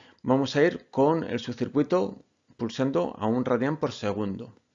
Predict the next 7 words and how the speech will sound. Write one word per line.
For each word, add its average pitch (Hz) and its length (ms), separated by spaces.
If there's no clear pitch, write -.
Lo 113 140
siguiente 123 320
que 143 80
tenemos 139 360
que 151 120
hacer 185 360
es, - 500